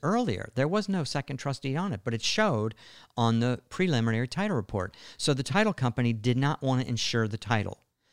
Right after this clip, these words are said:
So we went to another title company. We ended up going to seven title companies. None of them would insure it. They said, "You gotta show proof that you paid off this loan." Well, it's fifteen years ago. They threw away the records. They didn't have any records.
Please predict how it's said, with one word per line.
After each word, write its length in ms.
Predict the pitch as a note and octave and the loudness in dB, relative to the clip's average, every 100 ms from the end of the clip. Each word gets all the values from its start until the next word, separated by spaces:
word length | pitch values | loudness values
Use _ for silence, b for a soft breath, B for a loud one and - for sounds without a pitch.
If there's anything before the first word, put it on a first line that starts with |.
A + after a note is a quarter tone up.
| _ - | _ -2
So 180 | C#3+ | 2
we 60 | C3 | 2
went 260 | C3+ E3 - | 2 0 0
to 240 | C3 A#2+ - | -2 -2 0
another 300 | A2+ B2+ A2+ | 2 2 0
title 300 | - F#2+ G2 | -2 -4 -4
company. 400 | F#2+ - G2+ G#2+ B B B B - | -8 -8 -12 -14 B B B B 0
We 140 | C3 | 2
ended 180 | D3+ C#3+ | 4 2
up 80 | C#3 | 2
going 200 | C3 A#2 | 2 2
to 60 | |
seven 360 | - D3+ D3 C#3+ | 2 2 2 0
title 240 | C3+ A#2+ | -2 -2
companies. 340 | A#2+ G#2+ G2+ G#2+ | -2 -2 -2 4
None 240 | B2+ D#3 | 6 6
of 60 | D3 | 4
them 160 | C#3 | 2
would 160 | B2 A#2 | 2 0
insure 340 | A2 - G#2+ | 0 0 -2
it. 100 | G2 | -2
They 100 | A2+ | -6
said, 260 | - A2 A2 | -4 -2 -2
"You 100 | D#3 | 0
gotta 200 | F#3+ G3 | 0 0
show 180 | - D3+ | 0 -2
proof 480 | - A3 D#3 G#2+ - B B B | 2 4 4 2 -6 B B B
that 120 | B2 | -2
you 100 | B2 | -2
paid 340 | B2 C3 E3+ C#3+ | -2 0 2 2
off 260 | C3 A2 | 0 0
this 200 | B2 - | -4 -2
loan." 360 | D#3 D#3 - G#2 _ b b b - | -2 -2 -4 -10 _ b b b -2
Well, 200 | A3 G#3 | 0 0
it's 160 | - | -4
fifteen 360 | - G#3+ A3 G3+ | -6 -4 -2 0
years 220 | G#3+ A#3 | 0 -2
ago. 160 | B2+ G#2+ | -2 0
They 120 | C3+ | 0
threw 200 | - F#3 | 0 -2
away 160 | F3 F3+ | -2 -2
the 120 | D#3+ | -2
records. 340 | E3+ - B2 | -2 -2 -2
They 100 | A2+ | -2
didn't 160 | D#3 C3 | -2 -2
have 220 | C3+ D#3 | -4 -4
any 120 | E3+ | -4
records. 580 | D#3 F#3 - B2+ G2+ - | -4 -6 -6 -8 -8 -12